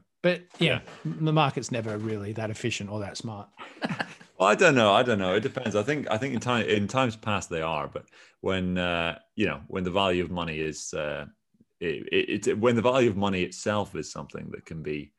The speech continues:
Speaker 2: disputed and, uh, argued over, it, it becomes very hard to, to really understand what the value of things priced in that money are. So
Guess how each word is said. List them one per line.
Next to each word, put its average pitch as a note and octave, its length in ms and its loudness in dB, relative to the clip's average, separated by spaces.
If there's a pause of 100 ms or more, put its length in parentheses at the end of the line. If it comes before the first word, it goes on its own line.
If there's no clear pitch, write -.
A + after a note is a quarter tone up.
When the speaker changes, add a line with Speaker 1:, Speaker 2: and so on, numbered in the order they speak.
(440)
Speaker 2:
disputed F2 1080 -4
and, - 120 -12 (560)
uh, D#2 140 -4
argued G2+ 420 4
over, D#2 300 0
it, - 180 -8
it F2 380 0
becomes F#2+ 240 -6
very G2 240 4
hard E2+ 340 -2
to, D#2+ 380 -4 (260)
to E2 240 -2
really E2+ 640 0 (280)
understand D#2+ 440 -4
what D#2 100 -4
the F2+ 60 -4
value E2 300 0
of - 80 -8
things D#2 200 -10
priced F#2 420 -4
in F2 80 -6
that D2 140 -8
money D2+ 280 -8
are. C#2+ 280 -6
So D#2 220 -10